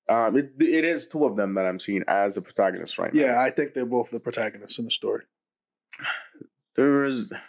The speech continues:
Speaker 1: there's a lot of anime with sheer protagonists like that with m-, woman and female.
Speaker 2: Well, a guy and a girl. There's a lot of those. There's a lot of those actually, but,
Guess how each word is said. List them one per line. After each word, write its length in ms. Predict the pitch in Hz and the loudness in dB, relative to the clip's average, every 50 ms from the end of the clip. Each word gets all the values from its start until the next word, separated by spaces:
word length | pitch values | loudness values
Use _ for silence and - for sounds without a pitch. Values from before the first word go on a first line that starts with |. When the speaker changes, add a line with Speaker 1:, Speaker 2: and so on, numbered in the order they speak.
| _ - | _ -20
Speaker 1:
there's 280 | - - 113 127 101 | -2 2 2 4 4
a 60 | 220 | 4
lot 220 | - 123 120 117 107 | 4 4 4 4 2
of 100 | - - | 2 0
anime 420 | 95 101 95 87 98 92 87 - | 0 -2 -2 0 -2 -2 -2 -2
with 120 | 80 82 82 | -2 -4 -4
sheer 260 | - - - - 78 | 0 0 2 0 0
protagonists 580 | - 90 - - 92 90 87 - - - - | -2 -2 0 2 2 2 2 0 -2 -2 -2
like 140 | - - - | -2 -2 -2
that 180 | - - - - | -2 -2 -4 -4
with 80 | - 98 | -8 -10
m-, 180 | 92 - - - - | -8 -10 -10 -10 -12
woman 340 | - - 92 95 90 90 90 | -10 -4 -2 -2 0 -2 -4
and 140 | 87 - - | -6 -8 -8
female. 460 | - - 90 87 - - - - - - _ _ _ _ _ | -4 -2 -2 -2 -2 -4 -6 -8 -10 -16 _ _ _ _ _
Speaker 2:
Well, 360 | 131 139 131 123 117 107 - - | 2 2 2 2 0 -2 -6 -10
a 60 | 123 | -4
guy 280 | 123 135 131 135 139 135 | 0 2 2 2 2 0
and 140 | 127 127 131 | -2 -2 -4
a 40 | 123 | -4
girl. 500 | 110 127 127 127 120 117 110 113 - - _ _ _ _ | -2 0 2 2 2 2 0 -4 -8 -12 _ _ _ _
There's 140 | 127 135 131 | -2 0 2
a 60 | 147 | 2
lot 200 | 135 135 127 123 | 4 6 4 4
of 80 | 117 107 | 4 2
those. 340 | 110 107 104 95 - - - - _ _ _ _ _ | -2 -8 -10 -12 -14 -14 -16 -20 _ _ _ _ _
There's 120 | 127 123 123 | -4 -2 0
a 40 | 117 | 0
lot 180 | 113 110 107 | 0 0 -2
of 100 | 104 101 | -4 -8
those 280 | - 101 104 85 - - - - | -12 -14 -16 -16 -16 -16 -14 -14
actually, 320 | - - - - - - - _ | -14 -14 -14 -16 -16 -18 -18 _
but, 200 | - - - - | -14 -14 -14 -14